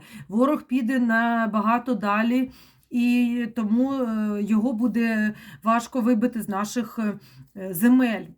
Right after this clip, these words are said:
Тому от прямо він хоче цього ресурсу, він прямо хоче володіти цими всіма ресурсами.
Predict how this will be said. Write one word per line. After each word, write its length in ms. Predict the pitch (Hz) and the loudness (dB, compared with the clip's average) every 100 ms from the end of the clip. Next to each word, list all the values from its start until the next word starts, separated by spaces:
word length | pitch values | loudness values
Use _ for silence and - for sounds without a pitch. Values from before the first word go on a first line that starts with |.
| _ - | _ -6
Тому 420 | 202 247 285 302 | 0 0 0 -4
от 200 | 214 - - | -6 -10 -4
прямо 360 | 226 240 240 | 0 2 2
він 300 | 220 220 254 | 2 2 2
хоче 440 | 247 208 208 220 262 | 0 -4 -4 -4 -6
цього 340 | - 180 214 | -6 -4 -2
ресурсу, 520 | 247 247 254 220 - | -2 -2 -2 -2 -4
він 240 | 180 220 247 | -2 0 0
прямо 280 | 220 220 226 | 2 0 -2
хоче 340 | 247 254 247 208 - - 147 | -2 -2 -4 -8 -10 -20 -8
володіти 640 | 208 269 269 202 254 294 | -2 0 2 2 2 0
цими 300 | 269 247 220 | 0 2 2
всіма 360 | 214 - 269 254 | 2 0 0 2
ресурсами. 840 | 240 226 226 185 - 165 165 170 | 0 -2 -4 -6 -8 -10 -12 -12